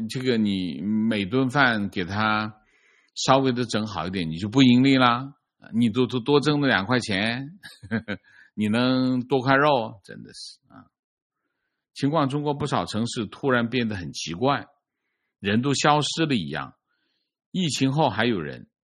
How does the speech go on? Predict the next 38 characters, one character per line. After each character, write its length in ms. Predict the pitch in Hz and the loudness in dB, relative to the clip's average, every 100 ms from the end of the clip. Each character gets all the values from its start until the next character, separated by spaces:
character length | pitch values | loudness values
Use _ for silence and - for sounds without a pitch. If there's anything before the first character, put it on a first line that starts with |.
| _ _ _ _ | _ _ _ _
连 800 | 95 107 127 139 143 143 143 127 | -4 0 0 0 -2 -4 -6 -4
旅 220 | 104 92 | -4 -2
游 240 | 90 117 147 | 0 0 0
时 500 | - 98 104 110 107 | -4 -4 -2 -2 -4
景 240 | 82 76 | -8 -8
区 220 | - 143 | -6 0
也 160 | 123 110 | 0 0
有 160 | 85 | -2
人， 240 | 62 62 - _ _ _ _ - | -6 -14 -20 _ _ _ _ 0
但 160 | 147 | 2
是 640 | 131 123 113 107 101 95 92 | 2 0 2 0 0 -2 -4
街 260 | - 151 147 | 0 0 2
上 380 | 160 110 - _ _ _ _ _ _ _ _ _ - | 0 -2 -6 _ _ _ _ _ _ _ _ _ -4
就 120 | 143 | -4
是 180 | 113 101 | -2 -2
人 160 | 104 135 | 0 0
一 100 | 120 | -2
直 140 | 113 | -2
在 140 | 117 | -2
变 240 | 104 113 92 | -2 -2 -4
少。 320 | - 95 - _ _ _ _ _ _ _ _ _ | -8 -12 -18 _ _ _ _ _ _ _ _ _
对， 280 | 73 52 - _ | -16 -16 -20 _
就 140 | - 113 | -8 -8
是 80 | |
不， 140 | 87 107 101 - - _ - | -6 -10 -10 -16 -20 _ -2
变 200 | 254 240 | 0 2
少 180 | 107 92 | 0 -2
的 100 | 95 | -2
原 140 | 113 | -2
因 80 | 160 | -2
就 100 | 180 | -6
是 60 | |
大 160 | 147 151 | -6 -4
家 100 | 143 | -4
不 140 | 143 | -8
上 240 | - 151 110 | -8 -8 -4
街 200 | 107 139 | -4 -4
了， 280 | 76 - | -6 -12